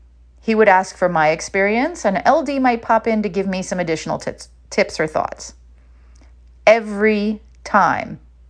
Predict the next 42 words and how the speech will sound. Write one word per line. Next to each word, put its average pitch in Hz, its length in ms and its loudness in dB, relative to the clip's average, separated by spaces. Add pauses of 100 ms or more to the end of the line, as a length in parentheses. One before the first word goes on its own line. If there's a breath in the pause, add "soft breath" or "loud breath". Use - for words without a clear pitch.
(920)
They 302 120 6
didn't 339 280 0
call 226 460 2
it - 320 -2 (280 soft breath)
the 190 220 0
A 151 460 2
A - 20 -8
R. 160 500 0 (380 loud breath)
As 214 120 -2
far 294 120 6
as 277 100 2
I 214 80 2
know, 208 240 6
they 185 100 4
didn't 190 280 2
call 185 500 0
it 151 160 2
anything 175 640 0
except 165 380 -2
the 160 80 0
right - 240 -2
thing 147 180 -4
to 180 100 -6
do. 196 440 0 (1000)
It 247 100 4
was 247 140 4
an 247 100 6
adorable 262 460 4
military 190 520 2
boy 151 220 0
later 170 340 4
in 151 140 0
life - 280 -8
that 156 120 -4
brought 151 240 2
that - 200 -2
term 139 320 -10
to 156 100 -14
me, 101 140 -10
and - 120 -8
it - 80 -8
stuck. - 480 -2